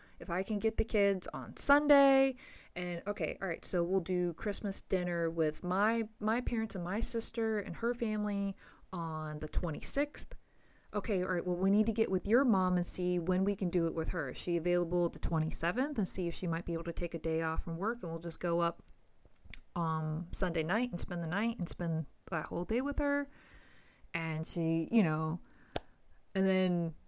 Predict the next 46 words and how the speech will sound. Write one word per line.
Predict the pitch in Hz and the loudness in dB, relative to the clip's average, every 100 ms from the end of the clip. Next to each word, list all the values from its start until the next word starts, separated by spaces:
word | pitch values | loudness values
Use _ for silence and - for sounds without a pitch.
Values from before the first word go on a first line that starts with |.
| - | -6
it | 196 | -2
was | 190 | 0
like, | 170 | 2
or | 202 202 | 4 4
maybe | 190 175 | 2 2
we | 180 | 2
can | 185 | 4
do | 175 | 6
it | 170 | 6
the | - | 4
weekend | 165 160 143 | 0 0 0
before. | - 254 285 | 2 4 4
And | 285 202 | 4 4
so | 208 | 4
we, | 185 185 180 170 | 4 4 2 -2
we | 170 | -2
sat | - 208 233 | 0 0 2
down | 220 208 190 | 2 2 0
on | 170 | -6
Thanksgiving. | 160 196 220 - 208 165 147 151 | 0 2 2 2 6 6 6 4
I've | 165 | 8
been | 233 | 12
telling | 320 294 | 12 12
my | 202 | 8
husband | - 196 190 160 143 | 8 6 6 2 2
two | - 285 | 4 6
weeks | 269 233 - | 6 4 6
prior | 208 190 175 | 8 8 8
to | 165 | 4
Thanksgiving, | 170 160 - 160 151 143 | 2 0 2 2 2 -2
I'm | 151 | -2
like, | 151 180 | -2 2
"You | |
need | 196 262 254 | 4 4 2
to | |
go | 196 214 208 | 8 10 10
call | 208 202 185 | 10 8 8
your | 170 | 6
mom. | 156 - | 2 0
You | - 202 | 0 2
need | 262 | 4
to | 254 | 4
call | 240 | 4
your | 214 | 4
mom | 196 175 165 170 | 4 2 2 0
because | - 170 151 | -2 0 0